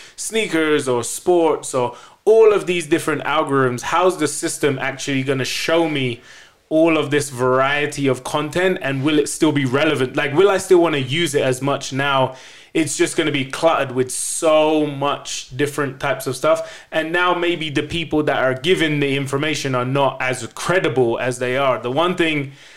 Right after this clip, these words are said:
that I know now, and I don't know if they're getting paid or not getting paid,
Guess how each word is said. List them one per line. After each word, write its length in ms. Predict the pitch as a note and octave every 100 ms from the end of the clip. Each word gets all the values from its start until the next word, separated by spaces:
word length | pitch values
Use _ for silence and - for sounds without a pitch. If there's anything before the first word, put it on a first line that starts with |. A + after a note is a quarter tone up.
| - -
that 100 | C#3
I 140 | C3+
know 200 | C#3+ D3
now, 200 | C#3+ C3+
and 120 | B2
I 80 | C3
don't 240 | C3 D3
know 120 | B2+ C3+
if 100 | C3
they're 160 | C3
getting 240 | B2+ A2+ A#2
paid 420 | - C#3+ E3 F#3
or 160 | C3
not 300 | B2+ B2 D3
getting 240 | E3+ F#3+ F#3+
paid, 340 | F#3+ F#3+ F#3+